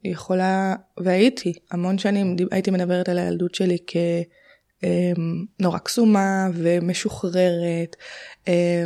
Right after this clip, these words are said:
ושנתנו לי המון חופש וללא גבולות. ומצד שני, כשהתבגרתי,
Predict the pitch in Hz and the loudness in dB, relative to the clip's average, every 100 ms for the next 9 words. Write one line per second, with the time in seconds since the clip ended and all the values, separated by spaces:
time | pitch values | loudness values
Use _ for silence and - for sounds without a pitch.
0 | 170 170 175 175 - 190 175 208 202 202 | 0 2 4 2 0 -2 -2 0 2 4
1 | 196 190 185 180 - 180 - 175 175 165 | 4 2 0 -2 -2 -2 0 0 0 0
2 | - 165 175 180 175 180 175 185 180 170 | -6 -2 0 2 2 2 0 0 2 2
3 | 170 - - - - - - 190 185 190 | -2 -12 -14 -14 -16 -16 0 2 4 2
4 | 202 254 320 339 339 _ _ _ _ - | 4 4 4 0 -2 _ _ _ _ -20
5 | _ _ - 208 175 170 165 196 277 277 | _ _ 2 4 4 2 4 6 6 6
6 | 214 175 | 4 4